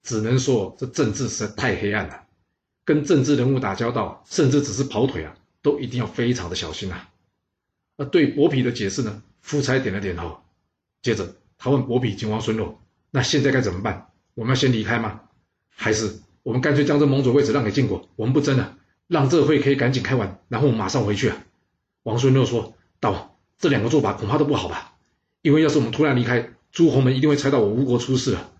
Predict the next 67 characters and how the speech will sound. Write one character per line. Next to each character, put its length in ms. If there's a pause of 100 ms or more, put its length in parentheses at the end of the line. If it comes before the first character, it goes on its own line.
(260)
这 140
后 120
面 140
会 80
不 60
会 60
有 20
其 120
他 120
动 160
作， 100
我 80
们 100
难 140
以 40
预 120
估 160
啊。 260 (400)
但 140
是 220 (320)
要 100
是 100
我 60
们 100
让 160
晋 140
国 160
成 160
为 80
盟 160
主， 140 (400)
那 160
以 120
后 120
就 100
要 60
听 160
他 100
的 80
话 180
了， 200 (240)
我 80
们 100
这 80
趟 160
不 60
就 100
白 180
来 120
了 80
吗？ 180 (520)
我 140
们 100
一 40
定 100
要 80
成 140
为 60
霸 140
主 120
之 100
后 80
才 160
能 100
离 120
开 180
啊。” 200